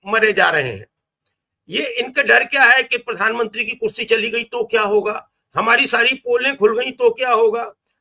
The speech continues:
कच्चे चिट्ठे सामने आएंगे तो क्या होगा, हमारी सुरक्षा कौन करेगा? अभी तो ये सात घूंघटों वाला मुखड़ा है, अभी कोई इनके पास जा थोड़ी सकता है।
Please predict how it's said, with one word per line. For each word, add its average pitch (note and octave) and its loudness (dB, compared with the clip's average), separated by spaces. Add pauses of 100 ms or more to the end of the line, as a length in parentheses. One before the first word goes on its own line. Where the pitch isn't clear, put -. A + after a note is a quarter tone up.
(260)
कच्चे A3+ 0
चिट्ठे C4+ 0
सामने C4 2
आएंगे C4 2
तो A3+ 4
क्या B3 2
होगा, A3+ 0 (460)
हमारी A#3+ 2
सुरक्षा B3+ -2
कौन C4+ 2
करेगा? B3 2
अभी G#3+ -4
तो D4 -12
ये D#4 -8
सात A#3+ -2
घूंघटों A#3+ 0
वाला C4 0
मुखड़ा C4 -2
है, F#3 -6 (720)
अभी F#3 -2
कोई C4+ 0
इनके G#3+ 0
पास B3 0 (100)
जा F3 0
थोड़ी D4 -2
सकता A3 -4
है। A2+ -2